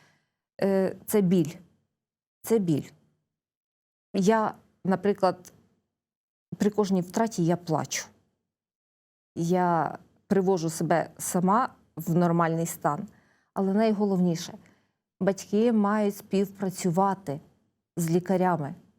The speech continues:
Це має бути тісний тандем. Тому що, коли лікар приходить на обход,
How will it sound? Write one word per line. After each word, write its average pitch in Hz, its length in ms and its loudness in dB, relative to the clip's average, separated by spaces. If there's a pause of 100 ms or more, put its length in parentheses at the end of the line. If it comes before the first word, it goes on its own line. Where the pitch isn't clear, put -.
(340)
Це 214 100 0
має 220 240 2
бути 190 380 0 (160)
тісний 214 540 0
тандем. 185 580 0 (420)
Тому 202 180 2
що, 202 160 -4
коли 208 280 2
лікар 196 340 -2
приходить 170 580 -2
на 147 100 -4
обход, 233 440 -2